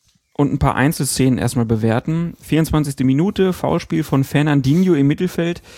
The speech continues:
Eigentlich nicht sonderlich schlimm, aber es kommt dann trotzdem zu einer Rudelbildung. Ähm, Schiedsrichter Caballo versucht dann relativ halbherzig, die Gemüter zu beruhigen.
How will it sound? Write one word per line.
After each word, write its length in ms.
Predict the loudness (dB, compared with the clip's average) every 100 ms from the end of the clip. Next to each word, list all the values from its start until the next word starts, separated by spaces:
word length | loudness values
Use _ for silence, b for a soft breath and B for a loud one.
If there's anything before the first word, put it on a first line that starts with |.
| B B B B B
Eigentlich 360 | -2 -2 0
nicht 140 | 0 2
sonderlich 360 | 2 2 -2
schlimm, 280 | 0 0 0
aber 220 | 0 0
es 160 | -2 -4
kommt 220 | -4 -2
dann 120 | -2
trotzdem 400 | -2 -2 -2 -2
zu 180 | -2 -2
einer 380 | 0 0 2 0 b b b b b
Rudelbildung. 960 | -2 2 4 2 2 4 4 4 2 -2 -6
Ähm, 380 | -4 0 0 -2 -8 _ _ _ _
Schiedsrichter 460 | -6 -6 -4 -4 -2
Caballo 360 | 0 2 2
versucht 360 | 2 0 0 0
dann 120 | 2
relativ 400 | 2 2 0 -2
halbherzig, 800 | 0 0 0 -2 -2 -4 -4 -4
die 100 | -4
Gemüter 420 | 0 2 2 -2
zu 160 | -4 -4
beruhigen. 480 | -2 0 0 0